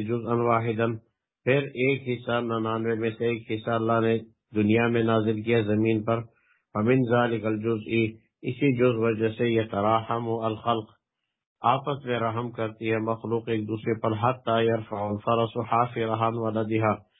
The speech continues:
یہاں تک کہ گھوڑا اپنا پاؤں اٹھا لیتا ہے اپنے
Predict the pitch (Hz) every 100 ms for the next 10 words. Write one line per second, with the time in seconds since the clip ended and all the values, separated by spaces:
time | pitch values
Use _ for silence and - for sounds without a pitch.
0 | _ _ 110 113 131 135 120 117 110 107
1 | 113 117 120 120 117 110 117 113 110 117
2 | 120 120 117 113 113 113 110 113 120 117
3 | 113 117 113 117